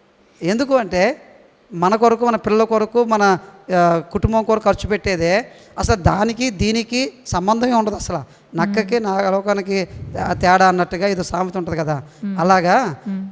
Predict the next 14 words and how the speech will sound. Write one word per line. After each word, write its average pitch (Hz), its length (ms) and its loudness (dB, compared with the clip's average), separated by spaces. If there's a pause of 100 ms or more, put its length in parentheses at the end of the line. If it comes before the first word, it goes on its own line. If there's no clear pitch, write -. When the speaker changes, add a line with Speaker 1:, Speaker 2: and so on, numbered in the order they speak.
Speaker 1:
అసలు 226 220 -2
ఈరోజు 220 380 0
దేవుణ్ణి 214 360 0
నమ్ముకున్న 220 280 -2 (100)
చాలామంది 196 680 0 (320)
దేవుని 214 520 4
కొరకు 240 680 0
బ్రతకడం, 208 580 -2
దేవుని 202 240 0
కొరకు 208 240 -4
ఖర్చు 190 240 -2
పెట్టడం 202 240 -4
అన్నది 196 260 -2
మానేశారు. 208 560 -2